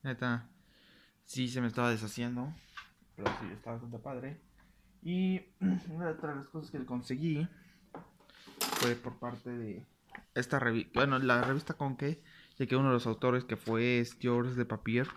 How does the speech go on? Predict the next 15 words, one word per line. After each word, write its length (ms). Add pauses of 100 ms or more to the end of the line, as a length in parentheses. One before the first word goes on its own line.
(180)
Entonces 520 (680)
fui, 600 (460)
aproveché 400
que 100
tenía 260
esta 300
edición 320
para 380 (680)
que 140
me 240
dieran 300
aunque 160
sea 120
una 140
firma. 560